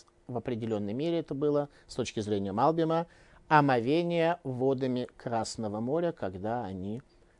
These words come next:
очистились, увидев реальность, которая называется истинная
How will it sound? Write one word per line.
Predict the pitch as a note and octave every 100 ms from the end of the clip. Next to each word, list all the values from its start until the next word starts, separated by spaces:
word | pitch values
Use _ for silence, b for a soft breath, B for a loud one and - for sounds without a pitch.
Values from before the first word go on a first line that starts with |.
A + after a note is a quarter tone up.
| -
очистились, | G2+ - C3 - C3 B2 - b b b -
увидев | D3 C#3 F3+ E3+ F#3 - _ _ _ _ _ _ _ _ _ _ _ _ _ _ _ _ _ _ _
реальность, | C3 C3 D3 E3+ F#3+ -
которая | - - B2+ C#3+ C#3+
называется | A2 F2+ F#2+ A2 A2+ - A#2 A2+ b b b -
истинная | D3+ - - C#3+ C3+ C3